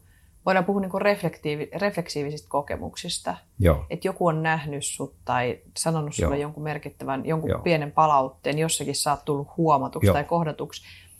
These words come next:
Speaker 1: Niin ihmisillähän voi olla myös tämmösiä tarinoita,
Speaker 2: To-,
Speaker 1: jotka
Speaker 2: joo,
Speaker 1: on niin kuin
Speaker 2: kyllä.
Speaker 1: muuttanut sitä elämän käsitystä aivan
Speaker 2: Ihan mielettömästi,
Speaker 1: toisiksi.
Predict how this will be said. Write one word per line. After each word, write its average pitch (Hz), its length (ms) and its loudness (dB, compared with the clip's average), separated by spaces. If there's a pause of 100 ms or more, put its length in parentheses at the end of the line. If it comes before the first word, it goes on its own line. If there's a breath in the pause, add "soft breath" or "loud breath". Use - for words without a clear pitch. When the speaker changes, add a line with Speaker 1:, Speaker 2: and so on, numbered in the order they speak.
(300 loud breath)
Speaker 1:
Niin 175 160 4
ihmisillähän 175 440 2
voi 170 120 2
olla 170 100 2
myös 170 200 0
tämmösiä 160 540 4
tarinoita, 147 520 0
Speaker 2:
To-, 135 80 6
Speaker 1:
jotka 139 180 6
Speaker 2:
joo, 131 120 10
Speaker 1:
on 156 100 2
niin 160 120 -4
kuin 160 100 0
Speaker 2:
kyllä. 90 240 8
Speaker 1:
muuttanut 165 520 2
sitä 156 360 0
elämän 160 420 0
käsitystä 156 720 0
aivan 185 300 2
Speaker 2:
Ihan 104 360 10
mielettömästi, 87 480 2
Speaker 1:
toisiksi. - 640 4